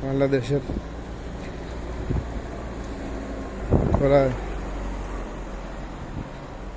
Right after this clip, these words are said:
অনেক টাকা লাগছে। একটু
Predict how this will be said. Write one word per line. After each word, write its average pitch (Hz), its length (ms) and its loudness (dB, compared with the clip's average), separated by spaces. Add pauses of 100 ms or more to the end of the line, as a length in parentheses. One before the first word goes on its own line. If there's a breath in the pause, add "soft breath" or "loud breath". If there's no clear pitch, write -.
(200)
অনেক 147 140 6 (100)
টাকা 147 180 10 (100)
লাগছে। 123 300 2 (2250)
একটু - 180 0